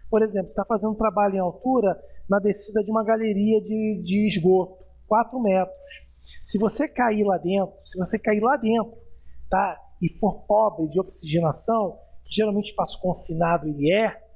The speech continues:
tá, você vai ter problemas respiratórios. Se tiver incêndio, piorou, entendeu? Impossibilidade do sangue em transportar oxigênio. Paralisia do centro respiratório no cérebro. Pode causar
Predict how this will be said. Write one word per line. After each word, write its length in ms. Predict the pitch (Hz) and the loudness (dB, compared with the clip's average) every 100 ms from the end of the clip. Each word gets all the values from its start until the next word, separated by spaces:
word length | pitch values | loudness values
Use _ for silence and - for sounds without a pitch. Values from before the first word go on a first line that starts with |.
| - - - - | -20 -20 -20 -2
tá, 200 | 202 208 | 0 0
você 300 | 208 - 240 | -2 -2 0
vai 120 | 226 | 0
ter 120 | 226 | 0
problemas 440 | 220 233 196 214 202 | -2 0 0 0 0
respiratórios. 840 | 202 - 233 226 190 196 170 - | -2 0 0 2 2 2 0 -4
Se 60 | - | -10
tiver 200 | 208 220 | -2 0
incêndio, 520 | 190 - 226 196 - | 0 0 0 0 0
piorou, 640 | 240 240 202 196 196 - - - - - - - | 2 4 4 2 0 -8 -20 -20 -20 -20 -20 -20
entendeu? 400 | - 180 233 - - - - - - - - - - - - - - - - - - - - - - - | 0 2 2 -2 -16 -20 -20 -20 -20 -20 -20 -20 -18 -18 -20 -20 -20 -18 -18 -20 -20 -20 -20 -20 -20 -2
Impossibilidade 760 | 202 240 220 208 208 202 220 208 | 0 2 -2 -2 2 4 2 2
do 120 | 196 | -4
sangue 380 | - 226 233 214 | -2 -2 0 -2
em 40 | |
transportar 580 | 214 208 - - - 220 | -2 -4 -6 -6 -2 -2
oxigênio. 880 | 214 - 175 151 175 170 135 120 - - - - - - - - | -4 -12 -10 0 2 2 -2 -8 -14 -20 -20 -20 -20 -20 -10 0
Paralisia 720 | 208 226 233 196 156 220 226 | 2 2 2 -2 0 2 2
do 120 | 214 | 0
centro 360 | - - 226 220 | -6 -2 -2 -2
respiratório 580 | 190 - 208 202 202 214 | -4 0 0 2 -2 -2
no 80 | |
cérebro. 640 | 208 - 185 170 131 - - - - - - - - - - - - | -4 0 0 0 -4 -12 -18 -20 -20 -20 -20 -20 -20 -20 -14 -14 -4
Pode 240 | 190 190 | -2 -2
causar 420 | 196 202 180 190 | -2 -2 0 0